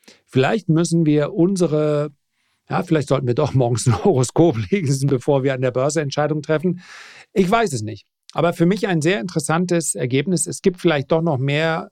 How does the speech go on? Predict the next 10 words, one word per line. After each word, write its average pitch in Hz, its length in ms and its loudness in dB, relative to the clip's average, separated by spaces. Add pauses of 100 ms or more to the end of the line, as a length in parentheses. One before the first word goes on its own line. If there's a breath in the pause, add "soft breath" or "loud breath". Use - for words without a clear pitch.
auf, 139 720 -2
ähm, 123 560 -2
Himmel 139 300 2
und 120 160 0
Erden. 135 420 0 (1040 loud breath)
Und 131 100 2
am 120 120 0
Ende, 165 260 2
dass 139 260 -2
Marktpsychologie 123 1160 -2